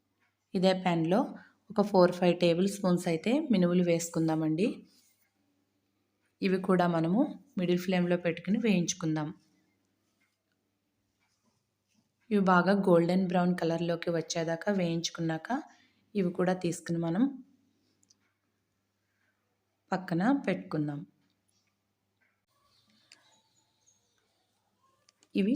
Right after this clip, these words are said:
చల్లారనిచ్చుకోవాలండి. వేగిన తర్వాత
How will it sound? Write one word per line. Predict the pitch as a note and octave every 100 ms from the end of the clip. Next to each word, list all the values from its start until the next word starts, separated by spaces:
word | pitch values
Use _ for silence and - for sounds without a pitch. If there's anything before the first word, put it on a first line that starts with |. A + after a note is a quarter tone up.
| -
చల్లారనిచ్చుకోవాలండి. | - F#3+ F3+ E3+ F3+ F3+ - E3+ D#3+ D#3+ D#3 E3+ C#4+ - - _ _ _
వేగిన | G3 F#3 E3+ E3+
తర్వాత | E3 D#3 D#3+ D#3